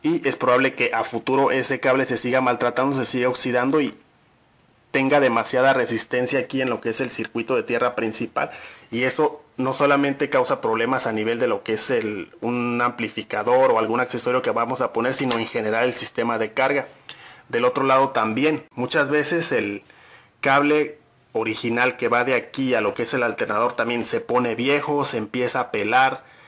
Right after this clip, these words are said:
se empieza a oxidar, se afloja el cable también, se afloja también el tornillo que vaya en el alternador. A veces no nos damos cuenta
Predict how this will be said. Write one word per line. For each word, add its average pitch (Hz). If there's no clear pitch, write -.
se -
empieza 117
a 127
oxidar, 123
se -
afloja 131
el 123
cable 135
también, 120
se -
afloja 123
también 117
el 127
tornillo 127
que 127
vaya 117
en 123
el 120
alternador. 110
A 120
veces 123
no 127
nos 131
damos 123
cuenta 135